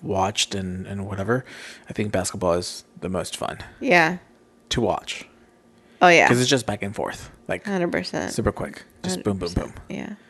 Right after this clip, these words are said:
Speaker 1: Like tennis.
Speaker 2: <laughs>
Speaker 1: Boom, boom, boom.
Speaker 2: Yeah, true.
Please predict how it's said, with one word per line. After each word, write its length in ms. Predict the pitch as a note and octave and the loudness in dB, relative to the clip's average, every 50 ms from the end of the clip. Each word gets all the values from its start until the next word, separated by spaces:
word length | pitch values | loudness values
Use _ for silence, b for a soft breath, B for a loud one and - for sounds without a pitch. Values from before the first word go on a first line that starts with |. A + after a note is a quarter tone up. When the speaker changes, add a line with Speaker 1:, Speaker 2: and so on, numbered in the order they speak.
| _ _ | _ _
Speaker 1:
Like 140 | - A2 G2+ - | -2 -2 0 0
tennis. 420 | A2+ A2 - - - - - - - - - - - - - - - - - | 0 -2 -2 -4 -8 -10 -12 -12 -14 -20 -20 -20 -20 -20 -20 -20 -8 0 2
Speaker 2:
<laughs> 120 | D4+ D#4 - | 4 4 6
Speaker 1:
Boom, 120 | A2 G#2+ | 4 4
boom, 140 | G2+ G#2 - | 4 4 2
boom. 120 | - - - - - - - | 0 -4 -6 -8 -18 -12 -4
Speaker 2:
Yeah, 260 | - E3+ D3 A#2 D#3+ F#3 - - - - | 0 2 2 2 2 0 -6 -12 -10 -6
true. 200 | - - - - | -4 -4 -4 -4